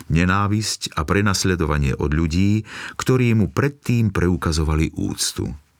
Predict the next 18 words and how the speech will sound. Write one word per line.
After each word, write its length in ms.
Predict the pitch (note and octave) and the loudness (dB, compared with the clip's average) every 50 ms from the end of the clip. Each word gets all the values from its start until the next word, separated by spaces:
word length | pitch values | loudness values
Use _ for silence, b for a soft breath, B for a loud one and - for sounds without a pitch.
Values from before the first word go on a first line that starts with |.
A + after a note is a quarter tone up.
| _ _ _ _ _ _ _ _ _ _ _ _ _ _ _ _ _ _ _ _ B B B B B B | _ _ _ _ _ _ _ _ _ _ _ _ _ _ _ _ _ _ _ _ B B B B B B
S 180 | B - - | B -4 0
tým, 240 | - G3+ A3 G#3+ E3 | 2 4 4 4 4
o 100 | - B2+ B2 | 2 0 0
čom 180 | - G#2 E2+ D#2 | 2 2 2 4
hovoril 380 | F#2 B2+ C3 B2 G2 E2 C#2+ C#2 | 2 2 4 2 2 2 2 2
s 80 | C#2+ | 2
Ježišom, 540 | F#2+ C3 C#3 G#2 F2+ E2 - - F2+ F#2+ F#2+ | 2 2 2 2 0 0 0 0 0 0 0
sa 180 | F#2 - - D2+ | 0 0 0 0
Nikodém 460 | G#2 B2+ B2 A#2 G#2+ A2 G2+ F2 D2 | 0 0 0 0 0 0 0 0 0
zveril 420 | C2 - F2 G2+ A2 G#2+ G2+ G2 | 0 0 0 0 2 2 0 0
apoštolovi 800 | - - G2+ G#2+ - C3 A#2+ - - B2 A#2+ A#2 A2 A#2 A2 G#2+ | 0 -4 -4 -2 -2 -2 -2 -2 0 0 0 2 2 2 0 2
Jánovi, 640 | G2 F#2+ G2 F#2 D#2 D2 C#2 A#1+ A#1+ A#1 A1+ D2 B B B B B B B B B | 2 2 2 2 2 2 2 0 -2 -4 -4 -6 B B B B B B B B B
ktorý 380 | - - G#2+ F#2 F2 E2 D2+ D#2 | -4 0 0 2 2 2 2 2
rozhovor 480 | F#2+ F#2 D2 E2 D#2 C#2+ C#2 C2+ C2+ B1+ | 2 2 2 0 0 2 0 0 0 -2
zaznamenal 800 | B1 C2 C2 C2 - C2+ C#2 C#2 C#2 C#2+ C#2+ D2 E2 G2 G2+ | -2 -2 -2 -2 -2 -2 0 0 0 0 0 0 0 0 0
vo 100 | F2 D#2 | 0 -2
svojom 400 | - - - C2 B1 B1 A#1 B1 | -2 -2 -2 -2 -2 -2 -2 -2
spise 560 | - - - - G2 F#2+ - - G#2+ G#2+ G#2+ | -4 -2 -2 -2 -2 0 0 0 0 0 0